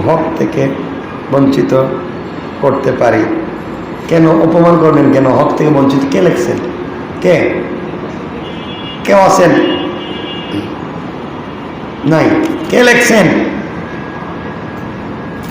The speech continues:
প্রশ্ন কে করেছেন? নাই। দোয়া করেন আল্লাহ যেন ইনসাফ,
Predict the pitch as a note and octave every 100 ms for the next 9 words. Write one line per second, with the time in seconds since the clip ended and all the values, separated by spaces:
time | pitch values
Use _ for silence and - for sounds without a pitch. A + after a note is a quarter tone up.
0 | - - E3+ E3+ E3 E3+ D#3 E3+ E3 E3
1 | D#3+ D#3 D#3 D3 - - - - - -
2 | - - - - - - - - - -
3 | - - - C3+ D3 C3 G2+ - - -
4 | - - A3 - G#3 - - - - -
5 | - - - - - - - - - -
6 | - - D3+ F#3 F#4 E3+ D#3 D3 D3+ D#3
7 | D3 C#3 C#3 C3+ - D3 C3